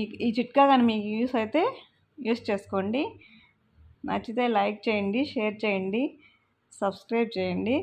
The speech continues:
మర్చిపోకుండా ఒక కామెంట్ మాత్రం చేయరా ప్లీజ్. ఒక్కసారి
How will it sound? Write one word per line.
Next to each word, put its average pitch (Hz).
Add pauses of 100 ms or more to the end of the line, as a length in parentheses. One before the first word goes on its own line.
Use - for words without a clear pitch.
(380)
మర్చిపోకుండా 254
ఒక 208 (160)
కామెంట్ 254
మాత్రం 185
చేయరా 190
ప్లీజ్. 185 (200)
ఒక్కసారి 202